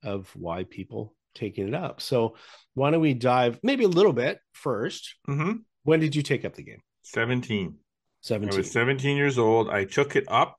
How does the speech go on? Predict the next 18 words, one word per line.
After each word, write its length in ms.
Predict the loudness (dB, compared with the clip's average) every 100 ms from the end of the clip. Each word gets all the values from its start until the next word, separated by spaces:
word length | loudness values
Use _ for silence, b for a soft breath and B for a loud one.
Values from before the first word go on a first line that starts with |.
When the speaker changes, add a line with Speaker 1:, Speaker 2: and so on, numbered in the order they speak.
| _
Speaker 2:
because 600 | -8 -4 0 2 2 0 -6
I 220 | -2 0
was, 480 | 2 4 2 0 -2
uh... 320 | -2 0 -2 -4 b b b b b -20 b b b b _ _
Uh, 120 | -2 0
two 200 | 4 6
of 60 | 6
my, 240 | 6 4 0
two 160 | 0 2
of 60 |
my 100 | 4
very 280 | 6 8 6
good 200 | 6 2
friends, 560 | 2 2 2 0 -2 2
uh, 220 | 4 4
in 120 | 2 2
high 240 | 2 2
school, 560 | 0 2 4 4 2